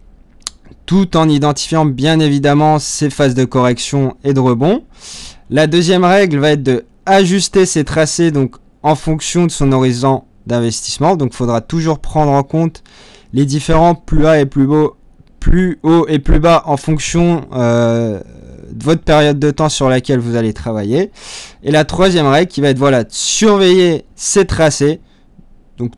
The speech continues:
tout en se fixant également un objectif, euh, au niveau du marché. Alors, cette méthode est, est assez connue, euh, en bourse, je dirais même qu'elle fait partie des, des fondamentales.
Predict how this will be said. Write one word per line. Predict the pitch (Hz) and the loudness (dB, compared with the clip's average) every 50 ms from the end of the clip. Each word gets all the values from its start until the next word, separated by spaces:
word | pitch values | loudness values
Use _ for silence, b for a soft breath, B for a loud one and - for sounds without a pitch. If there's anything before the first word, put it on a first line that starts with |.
| _ - | _ -4
tout | - 202 208 - - | -2 0 0 2 2
en | 175 165 | 0 -2
se | - - | -2 -4
fixant | - 156 151 - - 160 165 170 135 - | -8 -8 -6 -6 -4 -2 0 -2 -2 -2
également | - 143 131 127 131 131 131 135 139 147 160 160 - _ - | -2 -2 0 0 2 2 2 2 2 0 0 -2 -4 _ -6
un | 139 135 135 | -2 0 0
objectif, | 135 131 127 120 123 123 120 - - - 143 151 160 156 - - - 120 - B B B B B B B B B B - | 0 0 0 -2 -4 -6 -6 -8 -8 -6 -4 -4 -4 -6 -10 -14 -16 -16 -16 B B B B B B B B B B -8
euh, | 101 107 104 101 - - - | -8 -6 -6 -6 -8 -10 -4
au | - 156 170 | 0 2 2
niveau | 170 160 147 147 165 180 185 190 190 - | 2 2 2 2 2 2 2 2 0 -2
du | 151 135 131 165 | -6 -6 -2 0
marché. | 170 160 143 123 - - - - _ _ _ _ _ _ _ _ _ _ _ - - - - _ _ _ _ _ _ - - - | 2 2 0 -2 -4 -8 -16 -16 _ _ _ _ _ _ _ _ _ _ _ -20 -20 -20 -20 _ _ _ _ _ _ -20 -14 -8
Alors, | 135 127 107 - - _ _ _ _ _ | -6 -6 -6 -6 -10 _ _ _ _ _
cette | - - - - 190 185 - | -12 -8 -4 -2 -2 0 0
méthode | 185 185 185 175 - 214 214 180 160 | 0 0 0 2 2 2 2 4 4
est, | 151 143 139 131 123 - 120 | 4 4 4 4 2 0 -2
est | 131 127 - | -4 -2 0
assez | 175 175 170 - 196 180 | 0 0 0 0 -2 0
connue, | 175 180 160 160 170 165 156 147 | 0 2 2 4 4 4 4 4
euh, | 135 127 123 113 104 | 4 2 2 0 0
en | 120 135 131 | 0 0 0
bourse, | 123 160 185 196 160 | 2 2 2 2 2
je | 139 | 0
dirais | 143 135 131 139 | 0 2 2 2
même | 156 165 175 | 2 0 0
qu'elle | - - 135 117 | 0 -2 -4 -2
fait | - 123 | -2 -6
partie | 110 - 147 143 - - - 190 180 | -4 -2 -4 -4 -4 -6 -6 -6 -2
des, | 143 135 127 120 117 | 0 0 0 0 0
des | 113 120 117 | -2 -4 -6
fondamentales. | - - 147 147 151 143 135 127 123 - 147 180 202 196 139 95 | -4 -6 -2 -2 0 0 0 -2 0 2 2 4 4 2 0 -2